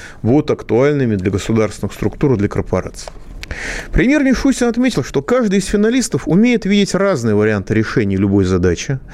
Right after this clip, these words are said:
настойчиво ищет ответы на поставленные вопросы, уверенно оперирует логикой в поисках доказательств и аргументов, и именно такие качества пригодятся в перспективе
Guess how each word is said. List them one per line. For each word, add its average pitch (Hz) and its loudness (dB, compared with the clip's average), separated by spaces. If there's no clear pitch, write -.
настойчиво 220 2
ищет 208 0
ответы 202 0
на 127 0
поставленные 104 0
вопросы, 90 -2
уверенно 240 4
оперирует 190 2
логикой 143 2
в - -6
поисках 120 0
доказательств 113 -2
и 113 2
аргументов, 226 0
и 277 2
именно 254 2
такие 208 0
качества 214 -2
пригодятся 127 0
в - -12
перспективе 202 0